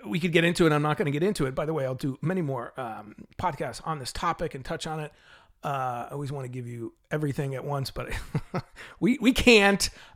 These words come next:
Um, but, you know, th-, there are times you need to take a belt off if you're working out in the gym, right? So again, this is, this is where they're extrapolating out the advice on whether or not you can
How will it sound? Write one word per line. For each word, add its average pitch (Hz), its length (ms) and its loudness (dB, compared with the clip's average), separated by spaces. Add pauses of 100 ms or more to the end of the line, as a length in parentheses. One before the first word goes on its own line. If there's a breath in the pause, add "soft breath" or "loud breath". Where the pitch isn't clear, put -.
Um, 196 680 10
but, 285 200 8 (100)
you 302 140 2
know, 240 240 6 (440)
th-, - 360 -10
there 254 120 6
are 254 40 8
times 254 280 6
you 247 60 10
need 247 140 4
to 233 80 4
take 233 160 8
a 220 40 10
belt 214 280 10
off 220 180 8
if 226 100 0
you're 226 80 4
working 220 260 8
out 233 80 8
in 233 40 -6
the 220 80 6
gym, 233 320 6 (1040)
right? 233 260 4 (880)
So 214 300 2 (320)
again, 190 320 0
this 214 160 4
is, 240 100 -4
this 233 220 0
is 254 340 -4
where 180 220 -2
they're 208 120 2
extrapolating 202 760 0
out 196 420 0 (920)
the 190 160 -2
advice 202 540 2
on 185 100 2
whether 202 200 4
or 202 40 4
not 196 220 -2
you 170 60 -6
can 190 380 -2